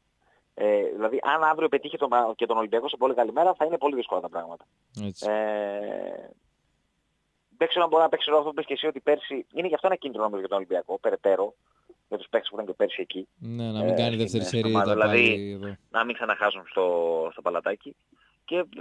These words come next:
Speaker 1: ήταν και το πρώτο παιχνίδι του δεκαοκτώ εκείνο στο παλατάκι πέρσι. Ήταν η, η πρώτη αγωνιστική μετά τις
Speaker 2: Σωστά.
Speaker 1: γιορτές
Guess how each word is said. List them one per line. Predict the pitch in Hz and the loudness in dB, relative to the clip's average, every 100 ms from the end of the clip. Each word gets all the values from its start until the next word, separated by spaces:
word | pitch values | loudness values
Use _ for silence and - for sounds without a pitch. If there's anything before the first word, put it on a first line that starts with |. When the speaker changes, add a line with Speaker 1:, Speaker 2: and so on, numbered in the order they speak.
| - | -6
Speaker 1:
ήταν | 147 202 190 | -2 -2 0
και | |
το | 151 | 0
πρώτο | 170 | 0
παιχνίδι | 175 170 190 | -4 -6 -4
του | |
δεκαοκτώ | 196 143 - 196 | 0 2 2 2
εκείνο | 175 - 101 85 _ _ _ _ | 0 0 -14 -14 _ _ _ _
στο | - | -4
παλατάκι | 101 98 98 - | 0 0 -2 -2
πέρσι. | 92 - 131 | -4 -4 -10
Ήταν | 127 147 | -4 -2
η, | 139 123 117 | -2 -4 -6
η | 104 | -6
πρώτη | 127 139 | -4 0
αγωνιστική | 135 123 - 143 | 0 0 -4 -4
μετά | 135 | -2
τις | 135 | 0
Speaker 2:
Σωστά. | 120 101 | 0 2
Speaker 1:
γιορτές | 131 160 | 4 2